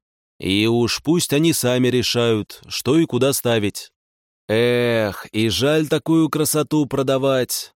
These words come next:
Сид продолжал играться со сканером, разглядывая Викторию тринадцать. «Ты ж понимаешь, что без редких полезных ископаемых мы эту красоту год окупать будем,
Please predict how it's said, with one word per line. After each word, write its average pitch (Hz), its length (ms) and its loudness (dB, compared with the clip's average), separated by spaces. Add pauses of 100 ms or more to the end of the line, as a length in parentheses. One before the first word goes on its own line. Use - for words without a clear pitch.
(220)
Сид - 480 -4
продолжал 139 720 2
играться 113 480 0
со 117 160 0
сканером, 92 680 -2
разглядывая 113 1000 2
Викторию 95 680 0
тринадцать. 92 720 -4 (560)
«Ты 101 180 2
ж - 140 -2
понимаешь, 110 800 0
что - 240 -2
без 101 240 0
редких 113 500 -2
полезных 113 540 -2
ископаемых 110 960 -2
мы 117 400 0
эту 110 340 -4
красоту 104 800 0
год 143 440 0
окупать 101 540 -2
будем, 87 520 -2